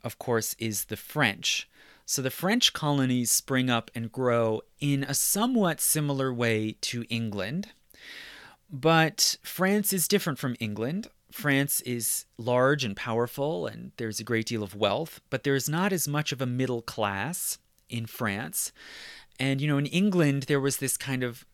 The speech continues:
close alliance in the sixteen hundreds, a growing alliance between the sort of affluent mercantile class,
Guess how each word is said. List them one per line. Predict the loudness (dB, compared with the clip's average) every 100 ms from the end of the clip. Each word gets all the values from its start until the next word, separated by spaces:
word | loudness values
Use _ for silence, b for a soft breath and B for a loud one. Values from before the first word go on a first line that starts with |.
| _
close | -10 2 6 6 4 0 -2
alliance | -2 2 4 4 4 0 -4 -4 -6 _ _
in | -6
the | -4
sixteen | -2 -2 -4 -4 -4
hundreds, | -4 -6 -6 -8
a | -4
growing | 0 2 2
alliance | 2 0 0 -2 -8
between | -10 -6 -4 -2
the |
sort | -2 -4
of | -6 -2
affluent | 0 0 0 -2 0 -2 -4 -8 -8 B B B -4
mercantile | -2 0 -2 0 0
class, | 0 2 2 4 2 -2 -4 -6